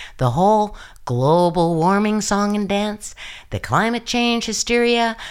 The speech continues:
the Paris Accord seeking to tax us as if we were the guilty parties, and all the other rot. Finally, here's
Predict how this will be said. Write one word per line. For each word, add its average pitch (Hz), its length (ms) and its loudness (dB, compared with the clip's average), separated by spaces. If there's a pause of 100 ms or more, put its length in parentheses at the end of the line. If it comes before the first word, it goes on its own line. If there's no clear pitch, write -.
(120)
the 240 100 0
Paris 254 420 0
Accord 208 440 0
seeking 170 400 -2
to 147 160 -2 (180)
tax - 380 -2
us 127 240 -2 (160)
as 123 180 -2
if 143 160 -2
we 180 380 2
were 165 160 2
the 160 80 -2
guilty 156 340 -2
parties, 110 640 -6 (300)
and 90 100 -4
all 117 160 0
the 139 160 0
other 151 160 -2
rot. 226 380 -2 (600)
Finally, 143 680 -2 (320)
here's 110 640 -4